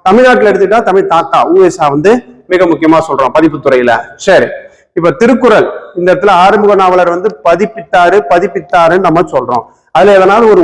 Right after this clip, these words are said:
உதாரணம் சொன்னா நல்லா இருக்குமே அப்படின்னு கேட்டாங்க. பரிமேலழகர் வந்து என்ன பண்ணிருக்காரு?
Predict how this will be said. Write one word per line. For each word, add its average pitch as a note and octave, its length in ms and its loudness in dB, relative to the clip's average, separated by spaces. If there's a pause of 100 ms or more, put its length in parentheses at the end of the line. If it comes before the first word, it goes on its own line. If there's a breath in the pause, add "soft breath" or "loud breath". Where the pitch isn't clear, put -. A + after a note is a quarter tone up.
உதாரணம் A3 380 2
சொன்னா G3 220 0
நல்லா E3+ 180 2
இருக்குமே F3 280 -2
அப்படின்னு D3+ 280 -4
கேட்டாங்க. C3 320 0 (600 loud breath)
பரிமேலழகர் F#3+ 760 2
வந்து E3+ 160 -4
என்ன F3 140 2
பண்ணிருக்காரு? D3+ 400 0